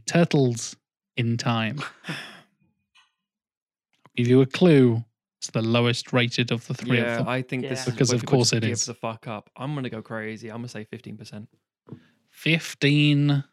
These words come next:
Speaker 1: percent
Speaker 2: Yeah.
Speaker 1: for Matthew Stockton. Tim.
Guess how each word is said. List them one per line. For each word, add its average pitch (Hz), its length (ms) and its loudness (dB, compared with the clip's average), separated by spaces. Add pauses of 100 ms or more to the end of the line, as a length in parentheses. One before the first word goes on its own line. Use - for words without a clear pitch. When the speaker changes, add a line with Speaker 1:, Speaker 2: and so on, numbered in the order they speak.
(240)
Speaker 1:
percent 131 680 -4
Speaker 2:
Yeah. 110 320 -14 (460)
Speaker 1:
for 123 100 -8
Matthew 117 400 -6
Stockton. - 380 -14 (1120)
Tim. 123 300 0